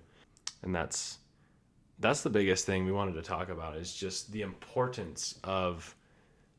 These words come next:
understanding that. 'Cause a lot of times it's unconscious,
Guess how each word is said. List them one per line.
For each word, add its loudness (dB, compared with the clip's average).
understanding 0
that. -4
'Cause 0
a 2
lot 8
of 6
times 6
it's 0
unconscious, 0